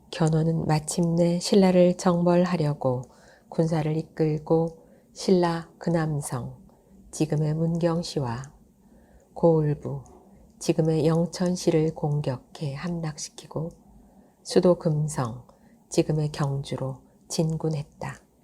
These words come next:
위기를 느낀 신라 경혜왕은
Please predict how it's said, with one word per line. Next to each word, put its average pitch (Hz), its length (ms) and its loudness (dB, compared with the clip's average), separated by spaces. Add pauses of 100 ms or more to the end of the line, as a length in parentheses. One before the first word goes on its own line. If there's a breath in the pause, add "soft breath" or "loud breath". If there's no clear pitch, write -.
(2750 soft breath)
위기를 196 380 8
느낀 196 320 6
신라 185 460 4
경혜왕은 143 880 -2